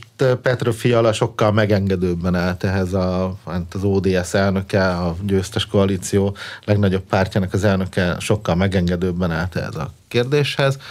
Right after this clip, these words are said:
és valószínűleg például ebben az esetben, ö, megegyezés születhet, vagy a cseh álláspont, ö,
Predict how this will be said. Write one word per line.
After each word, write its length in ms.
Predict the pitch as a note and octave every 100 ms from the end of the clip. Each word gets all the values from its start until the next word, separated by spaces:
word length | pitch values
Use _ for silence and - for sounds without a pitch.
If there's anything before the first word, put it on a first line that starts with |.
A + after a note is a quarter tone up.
| - - - A2+
és 160 | G#2+
valószínűleg 580 | C3+ A#2 G2 - G#2+ G2 - _
például 520 | B2 A2 G#2 G2+ G#2+ G2+
ebben 240 | F#2+ F2
az 140 | E2+
esetben, 840 | G2 - G2+ F#2 G2 F#2 F#2 F#2 F#2 -
ö, 340 | F#2 F2+ F#2
megegyezés 720 | F#2 D#2+ E2 D#2+ D#2+ F2 E2
születhet, 680 | - G#2 F#2 F2+ - E2+ E2
vagy 180 | F2 D#2+ E2 - - - - -
a 100 | E2+
cseh 220 | A2+ F#2+
álláspont, 800 | G2 F2+ F2 - F2+ E2+ E2+ -
ö, 460 | F2 F2 E2+ E2